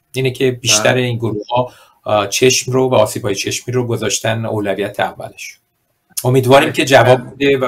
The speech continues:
Speaker 1: فشارهایی که به دولت‌های غربی آورده می‌شه کمک کنه که این، اه، بیماران، بیماران آسیب دیدگان و زخمی‌ها بتونن برای دریافت کمک، اه، بیان خارج از کشور با تسهیلاتی که
Speaker 2: بله،
Speaker 1: فراهم
Speaker 2: ام،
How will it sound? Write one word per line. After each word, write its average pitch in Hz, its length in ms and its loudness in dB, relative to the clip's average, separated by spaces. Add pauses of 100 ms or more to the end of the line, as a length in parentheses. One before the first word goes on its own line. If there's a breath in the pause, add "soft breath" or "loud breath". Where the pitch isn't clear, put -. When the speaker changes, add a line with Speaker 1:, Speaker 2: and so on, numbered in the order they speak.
(120)
Speaker 1:
فشارهایی 117 580 -2
که 117 320 -4 (340 loud breath)
به 110 100 -6
دولت‌های 110 500 -2
غربی 107 420 -2
آورده 104 360 -4
می‌شه 104 280 -6
کمک 123 340 -4
کنه 131 260 -8
که 120 160 -10
این، 117 440 -6
اه، 104 180 -6
بیماران، 104 800 -8 (460 soft breath)
بیماران 113 460 0
آسیب 107 260 -8
دیدگان 113 380 -6
و 104 120 -4
زخمی‌ها 110 800 -4 (280 loud breath)
بتونن 117 560 -6
برای 98 540 -4
دریافت 98 640 -6
کمک، 107 540 -8
اه، 98 340 -8
بیان 110 300 -10
خارج - 320 -10
از - 160 -16
کشور - 320 -14 (180)
با - 100 -14
تسهیلاتی - 600 -10
که 117 60 -4
Speaker 2:
بله، 127 100 -2
Speaker 1:
فراهم 120 320 -8
Speaker 2:
ام، 113 80 -16